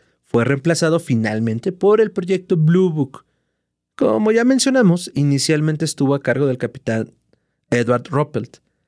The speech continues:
y tenía dos objetivos primordiales: determinar si los objetos voladores representaban una amenaza para la seguridad nacional y analizar científicamente los datos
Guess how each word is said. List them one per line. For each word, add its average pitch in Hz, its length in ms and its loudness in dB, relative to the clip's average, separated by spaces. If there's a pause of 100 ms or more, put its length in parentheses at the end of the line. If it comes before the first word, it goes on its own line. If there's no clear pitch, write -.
(500)
y - 80 2
tenía 156 300 0
dos 151 340 0
objetivos 135 420 -2
primordiales: - 720 -8 (580)
determinar 120 720 -2
si 156 120 -2
los 147 160 -2
objetos 143 340 -6
voladores 139 460 -2
representaban 113 800 -6
una 160 260 2
amenaza 175 500 -2
para 107 140 -6
la 104 120 -6
seguridad 104 400 -4
nacional 165 520 -2 (600)
y 294 200 2
analizar 143 440 2
científicamente 135 760 -4
los 170 140 2
datos - 360 -4